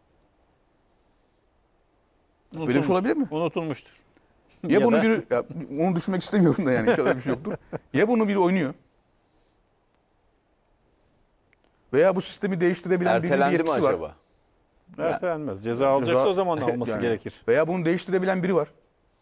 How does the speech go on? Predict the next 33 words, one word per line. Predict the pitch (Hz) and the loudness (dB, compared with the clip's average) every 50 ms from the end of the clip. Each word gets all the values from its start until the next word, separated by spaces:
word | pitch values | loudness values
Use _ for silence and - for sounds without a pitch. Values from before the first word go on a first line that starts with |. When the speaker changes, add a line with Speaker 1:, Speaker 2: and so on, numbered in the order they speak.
| _ _ _ _ _ _ _ _ _ _ _ _ _ _ _ _ _ _ _ _ _ - | _ _ _ _ _ _ _ _ _ _ _ _ _ _ _ _ _ _ _ _ _ -10
Speaker 1:
Başka | - 104 - - 196 | -10 -8 -4 -4 -4
bir | |
şey | 196 - 262 | 0 2 2
var | 247 208 | 4 4
yani | 151 151 143 127 117 | 4 2 2 0 -2
bu | 123 123 120 | -4 -2 -2
böyle | 120 131 139 | -2 -2 -2
bir | 139 | -2
şey | 135 - 262 | -2 -2 -4
yok | 247 - - | -4 -2 -2
yani | - 127 117 107 | -2 -2 -2 0
veya | 117 123 143 185 214 - - | 0 2 2 2 2 0 -6
Speaker 2:
Mutlaka. | - - - - 127 - 113 92 82 - | -14 -14 -14 -16 -14 -14 -16 -16 -10 -6
Speaker 1:
yani | 123 120 110 | -6 -4 -2
federasyon | 113 113 123 139 143 139 196 | -2 0 2 0 0 0 -2
Speaker 2:
Ama | 196 180 | -2 -2
Speaker 1:
yetkilileri | 170 165 - - 190 180 180 170 180 185 - - - - _ _ - | -2 -4 -6 -6 -4 -2 -2 0 0 -2 -4 -6 -10 -16 _ _ -10
bize | 143 139 156 170 175 - - | -6 -2 0 0 0 0 0
yalan | 165 165 175 180 | 0 0 0 0
konuşmayacağına | - - 185 190 - - 151 131 123 117 107 | -2 -4 -6 -6 -4 -4 -2 0 0 0 0
göre | 104 101 107 190 247 - _ - 127 | 0 -2 -2 -4 -4 -8 _ -16 -14
Speaker 2:
Evet. | 113 101 87 - _ _ _ _ _ _ _ _ _ _ _ _ _ _ _ _ _ _ _ - | -14 -14 -14 -16 _ _ _ _ _ _ _ _ _ _ _ _ _ _ _ _ _ _ _ -8
Speaker 1:
ben | 107 104 | -6 -6
de | 113 | -4
kulüp | 117 147 160 160 - | -4 -4 -4 -2 -2
başkanıyım | 170 - - - 107 95 98 113 | -2 -4 -4 -6 -8 -8 -6 -6
yani | 110 98 95 98 | -6 -6 -6 -6
bize | 98 101 104 | -6 -6 -6
kalkıp | - 113 107 113 104 - | -6 -6 -6 -8 -10 -10
bu | 123 120 | -4 -2
yalanı | 113 110 110 110 104 | 0 0 0 0 -2
söylemeyeceklerine | - 123 135 143 127 113 104 - 107 92 87 | -2 -2 -2 -2 -2 -4 -6 -8 -8 -8 -6
göre | 82 87 104 165 | -6 -8 -8 -8